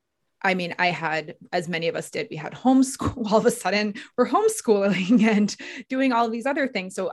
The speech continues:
I was less concerned about revenue. I was way more concerned about time. As we get into this next season and the boys back in school and my house is maybe quiet again,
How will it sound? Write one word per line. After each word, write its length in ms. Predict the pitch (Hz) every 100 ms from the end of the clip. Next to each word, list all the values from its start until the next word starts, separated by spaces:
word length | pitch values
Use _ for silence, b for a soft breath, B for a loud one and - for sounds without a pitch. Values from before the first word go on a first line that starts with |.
| -
I 340 | 190 214 214
was 180 | 196 180
less 220 | 214 240
concerned 300 | 214 190 185
about 180 | 170 156
revenue. 360 | 165 170 151 143
I 100 | 175
was 160 | 165
way 160 | 151 156
more 140 | 143
concerned 360 | - 151 - -
about 200 | - -
time. 360 | - - - - _ b b b b b
As 560 | 180 180 170 165 147 165
we 100 | 170
get 160 | 170 175
into 160 | 156
this 160 | 156 165
next 260 | 180 170
season 460 | - 208 185 190 180
and 160 | 160 156
the 40 |
boys 300 | 147 160 143
back 240 | - 131
in 80 | -
school 600 | 240 - - 277 269 254
and 80 | 190
my 80 | -
house 320 | 160 170 -
is 140 | - -
maybe 180 | 135 -
quiet 440 | - - 262 262
again, 380 | 247 240 240